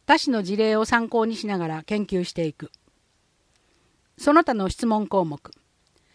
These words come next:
今後の選挙のあり方における課題認識について。安全で快適な自転車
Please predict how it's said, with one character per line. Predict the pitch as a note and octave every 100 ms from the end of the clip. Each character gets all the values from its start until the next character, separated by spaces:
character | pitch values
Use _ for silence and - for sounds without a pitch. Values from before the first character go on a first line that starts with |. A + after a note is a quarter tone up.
| _ _ -
今 | D4 D#4
後 | D#4
の | D4 C4+
選 | A3+ E4+
挙 | C#4+ A3
の | G#3
あ |
り | A3+
方 | A#3+ A#3+ G3+
に | F#3
お | F3
け | F#3
る | F#3 F3+
課 | G#3+
題 | C4+ C4
認 | B3+ B3
識 | - F3+
に | D#3
つ | -
い | D#3
て。 | - C#3 _ _ _ _ _ _ _ _ _ _
安 | A3+ C4+ C#4
全 | C#4 C#4
で | C4+
快 | C4 B3+
適 | C#4 C4
な | C4 B3
自 | G#3
転 | C#4+
車 | D4